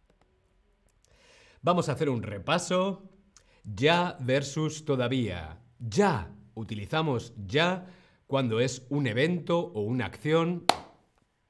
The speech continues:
completada. Todavía, todavía es una acción o un evento que sigue igual,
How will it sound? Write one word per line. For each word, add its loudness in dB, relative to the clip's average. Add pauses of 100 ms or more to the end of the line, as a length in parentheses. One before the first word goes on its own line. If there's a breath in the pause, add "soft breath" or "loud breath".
(240)
completada. -2 (540 soft breath)
Todavía, 2 (140)
todavía -2
es -4
una -8
acción 0
o -8
un -2
evento 0
que -6
sigue -2
igual, -4